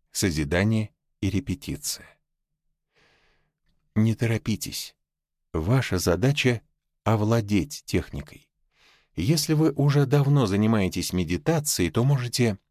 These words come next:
несколько ускорить процесс, но и в этом случае тщательно выполняйте инструкции и старайтесь запомнить их наизусть. Когда вы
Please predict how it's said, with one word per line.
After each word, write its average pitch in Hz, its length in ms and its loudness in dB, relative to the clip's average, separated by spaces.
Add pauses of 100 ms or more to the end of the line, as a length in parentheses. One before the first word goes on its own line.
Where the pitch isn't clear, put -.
несколько 131 560 0
ускорить 107 600 -2
процесс, - 640 -2 (220)
но 101 220 4
и 92 60 2
в 85 120 0
этом 92 280 0
случае 98 460 -2
тщательно 92 600 -2 (260)
выполняйте 98 720 2
инструкции 120 600 0
и 110 140 -2
старайтесь 110 640 0 (180)
запомнить 98 840 0
их 80 160 -6
наизусть. 76 680 -8 (920)
Когда 147 340 2
вы 131 260 2